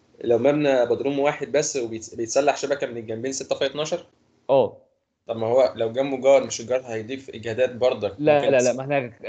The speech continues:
Speaker 2: احنا جبنا اكبر اجهادات لاكبر جار طلع ان هو ستة في اتناشر بيقضي. هو
Speaker 1: تمام.
Speaker 2: بدروم واحد. تمام؟
Speaker 1: تمام كده.
Speaker 2: انا فاهم قصدك، يعني فاهم قصدك ان المبنى اللي جنبي حسب عدد ادواره المفروض ان انا اصمم.
Speaker 1: بالظبط.
Speaker 2: ده، ده المنطقي،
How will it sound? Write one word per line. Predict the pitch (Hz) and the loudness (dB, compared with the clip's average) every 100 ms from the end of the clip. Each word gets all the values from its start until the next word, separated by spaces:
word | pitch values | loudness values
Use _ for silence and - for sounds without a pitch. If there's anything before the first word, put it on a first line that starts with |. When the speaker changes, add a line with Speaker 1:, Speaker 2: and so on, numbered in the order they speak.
| 120 | -8
Speaker 2:
احنا | 139 139 | -4 -2
جبنا | 147 156 156 160 | -2 -2 -2 -2
اكبر | 151 165 135 | 0 0 0
اجهادات | 127 135 156 147 | -2 0 0 0
لاكبر | 139 175 156 143 | 0 0 0 0
جار | 135 185 180 | 2 2 2
طلع | 170 160 | 0 0
ان | 147 | 0
هو | |
ستة | 147 143 | -6 -8
في | 131 | -8
اتناشر | 131 | -8
بيقضي. | 120 107 98 | -8 -6 -8
هو | - _ _ _ _ _ _ _ _ _ _ 120 | -12 _ _ _ _ _ _ _ _ _ _ -2
Speaker 1:
تمام. | 113 | 0
Speaker 2:
بدروم | 117 113 113 | -2 -8 -14
واحد. | 87 - _ _ _ _ _ _ _ _ _ _ _ _ _ _ _ _ _ _ 98 | -14 -18 _ _ _ _ _ _ _ _ _ _ _ _ _ _ _ _ _ _ -6
تمام؟ | 123 175 - _ _ _ _ _ _ _ _ _ _ _ _ | -4 -6 -12 _ _ _ _ _ _ _ _ _ _ _ _
Speaker 1:
تمام | 123 123 120 | -4 -4 -2
كده. | 110 104 | 0 0
Speaker 2:
انا | |
فاهم | 120 160 | 0 2
قصدك، | 156 139 120 | 2 2 0
يعني | 135 131 | 0 0
فاهم | 147 | 0
قصدك | 147 147 135 | 0 -2 -6
ان | 127 | -6
المبنى | 120 123 151 | -4 -4 -2
اللي | 151 135 | 0 0
جنبي | 156 147 143 | 0 0 -4
حسب | 147 143 | -2 0
عدد | 147 | 0
ادواره | 131 135 151 165 | 0 2 2 2
المفروض | 147 117 156 | -2 -4 -4
ان | 170 | -2
انا | |
اصمم. | 175 202 170 151 143 _ _ _ _ _ _ _ _ _ - | 2 2 0 -6 -14 _ _ _ _ _ _ _ _ _ -10
Speaker 1:
بالظبط. | 123 127 135 135 | -2 0 0 0
Speaker 2:
ده، | 151 - 160 | -2 -2 -2
ده | 196 | 0
المنطقي، | 214 202 233 180 | 2 2 2 0